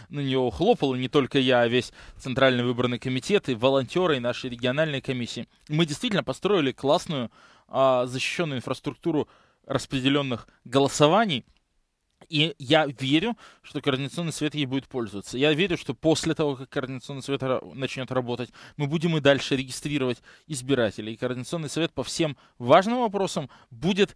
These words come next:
сверяться с их мнением. Нам ничто не мешает с помощью этой системы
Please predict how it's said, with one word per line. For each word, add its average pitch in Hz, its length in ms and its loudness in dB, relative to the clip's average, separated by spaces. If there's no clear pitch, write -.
сверяться 170 680 0
с - 100 -10
их - 140 -12
мнением. 104 360 -4
Нам 143 200 2
ничто 143 260 0
не 139 100 -2
мешает 143 380 -2
с - 40 -20
помощью 120 320 -8
этой 107 100 -12
системы - 460 -8